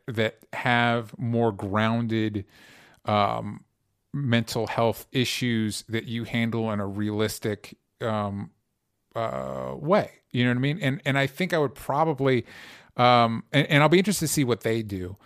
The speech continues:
Um, I probably would not have it be dissociative identity disorder because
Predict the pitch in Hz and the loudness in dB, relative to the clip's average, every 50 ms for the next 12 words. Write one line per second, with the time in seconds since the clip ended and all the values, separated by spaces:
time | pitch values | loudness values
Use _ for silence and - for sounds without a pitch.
0 | - - - _ _ - - 120 120 117 117 - - - 135 151 - - 175 170 | -20 -20 -20 _ _ 0 4 6 6 6 6 4 4 4 4 4 4 6 6 6
1 | 156 143 143 135 120 123 117 107 110 107 104 110 113 110 143 139 131 143 - 151 | 6 6 2 2 2 2 0 0 2 2 2 0 0 0 -2 -2 -2 -2 -6 -2
2 | 123 139 147 143 131 147 139 - - 135 - 151 139 - 160 151 135 135 139 135 | -2 0 0 0 0 -2 -2 -2 -2 -2 -2 -2 -2 0 0 2 2 2 2 2
3 | 139 139 143 143 139 135 139 135 - 151 147 143 147 147 139 143 - 123 - - | 0 -2 -2 -4 -4 -4 -4 -4 -2 0 0 0 0 -2 -2 -2 -4 -4 0 0
4 | 127 120 117 110 104 107 - | 2 2 2 0 -4 -8 -14